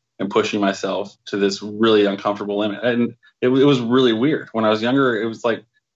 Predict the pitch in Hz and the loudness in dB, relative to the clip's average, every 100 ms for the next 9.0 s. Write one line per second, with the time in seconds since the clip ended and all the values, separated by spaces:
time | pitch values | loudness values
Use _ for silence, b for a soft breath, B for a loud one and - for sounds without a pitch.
0 | _ _ _ - 113 120 127 131 135 120 | _ _ _ -6 -4 0 2 2 2 -2
1 | - 123 113 - 113 104 - - - - | -6 -8 -8 -6 -4 -4 -8 -14 -12 -4
2 | 110 120 110 - 117 107 113 107 - 113 | -2 -2 -4 -6 -8 0 0 0 2 4
3 | 107 - 104 - 117 120 - 95 98 110 | 4 2 -4 -2 0 0 -2 -8 -4 -4
4 | 113 _ - 113 117 113 113 117 117 117 | -6 _ -2 2 4 4 2 2 2 0
5 | 110 120 120 - 131 135 101 120 147 110 | 0 0 0 -2 -2 -2 -2 -4 -2 -4
6 | - _ _ 110 110 107 107 104 110 110 | -8 _ _ -6 -4 -4 -6 -2 0 0
7 | 104 107 107 98 120 113 90 - 104 101 | -2 -2 -2 -2 -2 -2 -4 -12 -12 -4
8 | 104 - 104 104 - 110 113 117 110 - | -6 -4 -6 -6 -6 -4 0 0 0 -4